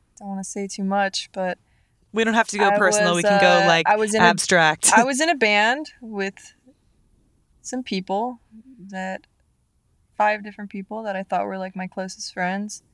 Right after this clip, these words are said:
Speaker 1: And, um, that relationship ended and I felt very betrayed. And I toured the world with them. And it was hard because me and the main person in the band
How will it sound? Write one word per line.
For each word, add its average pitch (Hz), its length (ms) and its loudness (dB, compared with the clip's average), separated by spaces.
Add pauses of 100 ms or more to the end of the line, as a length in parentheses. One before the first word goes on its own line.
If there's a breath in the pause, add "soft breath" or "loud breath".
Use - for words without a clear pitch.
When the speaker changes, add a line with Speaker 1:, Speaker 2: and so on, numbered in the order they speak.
(720 soft breath)
Speaker 1:
And, 226 540 0
um, 214 720 0 (1500)
that 202 160 -2
relationship 196 640 -8
ended 196 380 -4
and 185 140 -6
I 180 60 -4
felt 180 260 -8
very 180 220 -6
betrayed. 202 840 -4 (840)
And 185 320 -4
I - 20 -8
toured 196 260 -6
the 185 80 -6
world 208 420 -2
with 220 160 -8
them. 220 560 -2 (760)
And 180 800 -4 (1160)
it 202 60 -14
was 208 140 -10
hard 220 220 -2
because 202 260 -6
me 196 260 -2
and 190 140 -2
the - 20 -2
main 185 220 -2
person 185 320 -10
in 180 60 -4
the 175 60 -4
band 175 400 -4